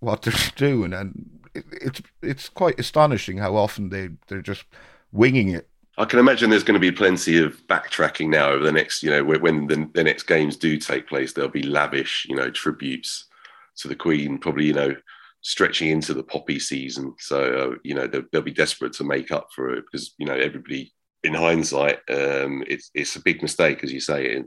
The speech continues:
Speaker 2: and it hasn't looked good for the, for football's image, really. I think, uh, it's, it's a shame.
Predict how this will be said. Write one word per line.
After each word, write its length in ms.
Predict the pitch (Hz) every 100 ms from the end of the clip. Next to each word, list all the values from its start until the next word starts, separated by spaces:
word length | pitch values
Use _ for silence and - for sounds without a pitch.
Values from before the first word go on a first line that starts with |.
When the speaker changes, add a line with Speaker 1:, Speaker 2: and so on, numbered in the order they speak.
| -
Speaker 2:
and 340 | 67 67 57 -
it 180 | 69 -
hasn't 360 | - 85 76 78
looked 200 | 78 -
good 160 | 78
for 140 | - 73
the, 240 | 73 60 -
for 260 | 73 73 69
football's 500 | - 78 - 73 71
image, 300 | 78 67 53
really. 220 | 65 65
I 40 | -
think, 200 | 67 - -
uh, 200 | 65 64 64 _ _ _ _ _ -
it's, 160 | 76
it's 180 | - -
a 40 | 82
shame. 360 | 98 82 71